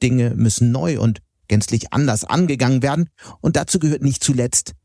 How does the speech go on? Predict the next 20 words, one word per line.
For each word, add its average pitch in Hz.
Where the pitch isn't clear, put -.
das 139
Verhandeln 110
in 113
Zeiten 120
von 92
Lieferengpässen, 107
Inflation 147
und 156
Tech-Monopolisten 110
wie 110
Google 160
oder 120
Microsoft, 143
über 156
die 190
mittlerweile 147
ja 139
ein 135
großer 143
Teil 113